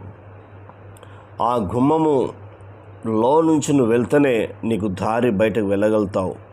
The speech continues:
రెండోది గుమ్మాన్ని ఏం చేస్తున్నాడంటే పడగొట్టి, మొట్టమొదటిది పాకాలను పడగొట్టే దేవుడు, రెండోది గుమ్మమును పడగొట్టి అని చెప్తున్నాడు. మూడోది ఏం చెప్తున్నాడంటే,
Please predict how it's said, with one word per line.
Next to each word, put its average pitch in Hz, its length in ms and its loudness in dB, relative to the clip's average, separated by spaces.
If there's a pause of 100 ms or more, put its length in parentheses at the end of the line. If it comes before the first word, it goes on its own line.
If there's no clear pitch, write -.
(400)
రెండోది 120 460 2
గుమ్మాన్ని 127 720 0 (500)
ఏం 123 180 2
చేస్తున్నాడంటే 104 880 -2 (120)
పడగొట్టి, 110 760 -2 (1000)
మొట్టమొదటిది 127 460 2
పాకాలను 120 600 0
పడగొట్టే 117 480 0
దేవుడు, 123 480 2 (500)
రెండోది 120 600 2 (500)
గుమ్మమును 135 720 2 (520)
పడగొట్టి 120 1040 -2 (720)
అని 120 120 0
చెప్తున్నాడు. 104 800 -4 (720)
మూడోది 156 800 2
ఏం 131 100 2
చెప్తున్నాడంటే, 104 1000 0